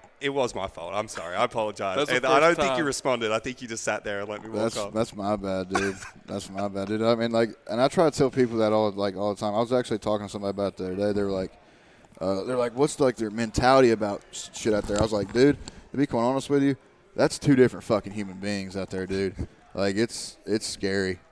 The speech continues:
Speaker 3: Like, that's, when I, when I would be out there, like, you, the guy you're seeing around, like, I'm cool, calm, cool, collected, chill,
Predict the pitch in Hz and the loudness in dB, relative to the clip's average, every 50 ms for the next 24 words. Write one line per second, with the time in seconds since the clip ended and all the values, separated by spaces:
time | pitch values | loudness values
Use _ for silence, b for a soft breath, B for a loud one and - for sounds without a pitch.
0 | - - 95 98 98 101 104 - - - - - - - 95 104 107 110 120 120 | -10 -8 -6 -4 -2 -2 -4 -4 -8 -18 -18 -16 -14 -12 -8 -2 0 2 0 0
1 | 107 101 107 110 120 127 117 117 120 117 117 113 - - 113 113 117 117 113 107 | 0 -2 0 0 0 0 2 2 4 4 4 4 2 2 2 2 4 4 4 2
2 | 104 98 98 - - - 92 98 - - 104 98 113 120 123 123 123 120 - - | 2 0 -4 -8 -12 -10 -12 -12 -12 -12 -6 0 4 6 6 6 6 4 0 -2
3 | 123 120 117 117 117 110 107 110 117 117 - - 120 117 113 107 - 117 113 117 | -2 -2 0 2 2 2 2 0 -2 -4 -6 -2 0 0 0 0 -2 -2 0 0
4 | 113 110 - - 117 113 107 - 107 104 110 110 - - 95 - - - 117 117 | 0 -2 -2 -2 -2 -2 -2 -4 -4 -2 -2 -2 -4 -8 -16 -12 -4 0 2 2
5 | 117 117 113 110 104 | 4 4 4 2 0